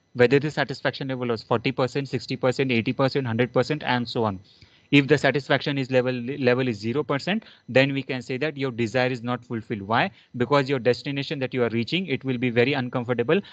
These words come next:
and the work that you are going for to work, uh, the work that you are going to do for will not be done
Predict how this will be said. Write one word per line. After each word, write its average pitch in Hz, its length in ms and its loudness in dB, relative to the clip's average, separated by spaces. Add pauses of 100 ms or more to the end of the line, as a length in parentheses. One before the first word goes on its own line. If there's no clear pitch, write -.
(140)
and 127 240 0
the 123 60 4
work 131 300 0
that 127 140 -2
you 131 100 -2
are 117 40 -2
going 123 240 -4
for 123 140 -14
to 123 80 -6
work, 139 360 -2
uh, 131 280 -8
the 117 260 2
work 123 240 2
that 131 160 0
you 135 80 0
are 113 40 -4
going 120 240 0
to 123 100 -2
do 117 160 0
for 170 200 2 (300)
will 123 140 4
not 135 260 2
be 139 80 6
done 123 260 0